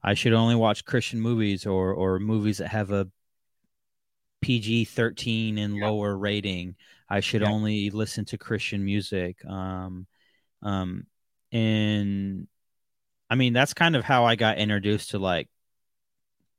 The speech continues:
Speaker 1: Christian music and outside of
Speaker 2: Mm-hmm.
Speaker 1: worship, like, actual Christian music, Christian rock,
Speaker 2: Yep.
Speaker 1: Christian rap, Christian
Speaker 2: Yep.
Speaker 1: whatever. Um, and I still thoroughly enjoy that stuff today, but I also listen to other stuff.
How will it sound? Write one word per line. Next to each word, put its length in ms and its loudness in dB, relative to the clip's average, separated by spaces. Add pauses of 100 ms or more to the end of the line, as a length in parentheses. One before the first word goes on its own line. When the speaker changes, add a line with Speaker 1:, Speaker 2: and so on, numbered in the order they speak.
(140)
Speaker 1:
Christian 560 -4
music 500 -4
and 340 -4
outside 380 0
of 60 0
Speaker 2:
Mm-hmm. 80 0
Speaker 1:
worship, 320 2
like, 280 -4
actual 380 0
Christian 340 -4
music, 300 -2
Christian 340 -6
rock, 240 -2
Speaker 2:
Yep. 60 -18
Speaker 1:
Christian 340 -6
rap, 320 -4
Christian 340 -8
Speaker 2:
Yep. 60 -6
Speaker 1:
whatever. 480 -2 (460)
Um, 640 0
and 300 0
I 120 -4
still 540 -2
thoroughly 440 0
enjoy 320 -2
that 180 -4
stuff 260 -6
today, 440 -2
but 180 -4
I 100 0
also 280 -2
listen 260 -8
to 60 -4
other 240 -4
stuff. 340 -12